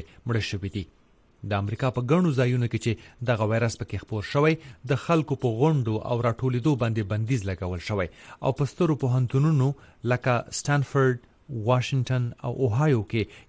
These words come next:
یوازې آنلاین زده کړې ورکول کیږي. په جرمني کې د کورونا وایرس له امله د لومړنیو دوه مړینو راپورونه ورکړل شوي. سناتور برني سانډرز چې هڅه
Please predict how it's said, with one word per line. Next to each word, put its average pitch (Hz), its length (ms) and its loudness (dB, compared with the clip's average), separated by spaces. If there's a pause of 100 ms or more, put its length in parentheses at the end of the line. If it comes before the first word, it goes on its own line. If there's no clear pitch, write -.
یوازې 123 420 2 (140)
آنلاین 113 420 2 (320)
زده 104 160 0
کړې 98 220 -4
ورکول 92 400 -6
کیږي. 104 260 -8 (560)
په 110 160 0
جرمني 123 300 4
کې 131 140 2
د 123 100 0
کورونا 131 320 4
وایرس 127 280 2
له 127 120 4
امله 135 200 4 (340)
د 139 120 8
لومړنیو 143 480 4 (160)
دوه 165 240 4
مړینو 151 260 4 (380)
راپورونه 113 460 2
ورکړل 92 320 -6
شوي. 101 180 -2 (720)
سناتور 123 580 4 (160)
برني 131 260 4 (280)
سانډرز 143 440 2 (100)
چې 156 80 4 (340)
هڅه 165 180 0